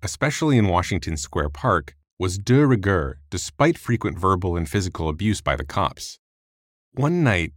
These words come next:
Craig was jumped by three plainclothes police officers who screamed epithets, slapped him in handcuffs, and took him to the station. When he asked why he had been arrested, they beat him up in a side room.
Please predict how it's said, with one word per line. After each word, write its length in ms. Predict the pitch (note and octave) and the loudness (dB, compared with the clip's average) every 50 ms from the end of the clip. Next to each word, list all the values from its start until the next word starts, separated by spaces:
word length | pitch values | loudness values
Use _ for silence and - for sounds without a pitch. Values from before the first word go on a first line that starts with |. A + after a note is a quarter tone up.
| _ _ _ | _ _ _
Craig 320 | - - - B2+ D3+ D#3+ D3+ | -6 -2 0 0 0 2 0
was 160 | D#3+ C#3+ A#2+ | 0 -2 0
jumped 380 | G2+ A2 G2+ F#2+ F#2+ - - - | 0 0 0 0 0 -2 -2 -2
by 160 | G#2 D#2 D2+ | -2 -2 -2
three 440 | - - - - A2 G#2+ A#2+ C#3 C#3+ | -4 -10 -8 -4 -2 0 0 0 -2
plainclothes 720 | - - - A#2 A2+ A2+ A#2 A2+ - A2 G#2 G2+ G2+ - | -2 -2 0 2 2 2 2 2 0 0 0 0 0 -2
police 340 | - - F2 F2+ F#2+ F#2+ - | -4 -4 -2 -2 -2 0 0
officers 600 | F2 D2 C#2 C#2 - - C2+ C2 A#1+ A#1 B1 - - _ _ - | 0 0 0 -2 -4 -8 -6 -6 -6 -6 -8 -12 -16 _ _ -10
who 60 | G2 | -8
screamed 600 | - - - - - B2 B2 C3 C#3 C#3 C3+ - | -8 -8 -10 -6 -2 2 4 6 6 6 4 2
epithets, 640 | - - - A2 - - G2 F#2+ F#2 - - - - _ - | 0 -4 -6 -4 0 0 0 0 0 -4 -10 -14 -16 _ -14
slapped 540 | - - - - - G2 G#2+ C3 B2+ - - | -12 -10 -10 -6 -4 -2 -2 -2 -2 -2 0
him 100 | C3+ B2 | 2 2
in 60 | G#2+ | 2
handcuffs, 720 | F2 G#2+ G#2+ G#2 G#2+ F#2 - - D2+ C2 - - - - - _ _ - | 2 2 2 2 2 0 0 -2 -4 -4 -4 -8 -12 -14 -16 _ _ -6
and 140 | F#2+ F2 - | -6 -6 -4
took 180 | - A2+ - | -4 -4 -2
him 80 | - G2 | -2 -2
to 100 | - F2+ | -2 -4
the 100 | C#2+ D#2 | -6 -6
station. 500 | - - F2 F2 D#2+ - - - - - - _ _ _ _ _ _ _ _ _ _ _ _ _ _ _ | -6 -4 -4 -4 -4 -4 -8 -10 -12 -14 -18 _ _ _ _ _ _ _ _ _ _ _ _ _ _ _
When 160 | - G#2+ G#2+ | -4 -2 0
he 160 | G#2 G#2 G#2+ - | 0 0 0 0
asked 400 | G#2+ G#2 A#2 B2+ - - - - | 0 0 -2 -2 -2 -6 -12 -8
why 220 | - A#2+ G#2+ G2+ | -4 -2 -2 0
he 100 | F2+ G2+ | 0 -2
had 140 | G2+ F#2+ F#2 | -2 -2 -2
been 120 | G2 F#2 | -2 -2
arrested, 600 | F2+ E2 D#2+ E2+ G2 - - - C#3+ C#3 C#3+ C#3+ - _ _ _ _ | 0 0 -2 -2 -4 -4 -4 -4 -4 -4 -4 -8 -12 _ _ _ _
they 100 | G2+ G2 | -6 -6
beat 300 | F2 F2 - G2+ G#2 F#2 | -4 -4 -6 -6 -4 -2
him 160 | G#2 G#2 F#2+ | -2 -2 -2
up 200 | F#2 E2 C#2+ - | -2 -2 -4 -6
in 60 | C#2+ | -6
a 60 | C#2+ C#2+ | -8 -8
side 340 | - - - E2+ E2+ E2+ | -6 -4 -4 -2 -2 -4
room. 360 | D#2+ D2+ C2+ B1+ B1+ C2 - | -6 -8 -8 -8 -10 -12 -14